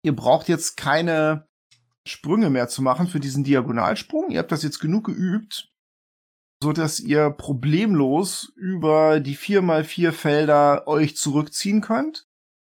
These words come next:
Und dann klettert ihr vorsichtig die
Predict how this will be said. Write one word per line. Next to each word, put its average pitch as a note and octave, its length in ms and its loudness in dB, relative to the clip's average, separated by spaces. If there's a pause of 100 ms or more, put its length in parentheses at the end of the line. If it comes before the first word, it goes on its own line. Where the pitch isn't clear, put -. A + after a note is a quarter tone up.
(200)
Und E3 580 0
dann E3 560 2
klettert G3 680 -2
ihr F3 580 0
vorsichtig F3+ 1700 -2
die D#3 560 -6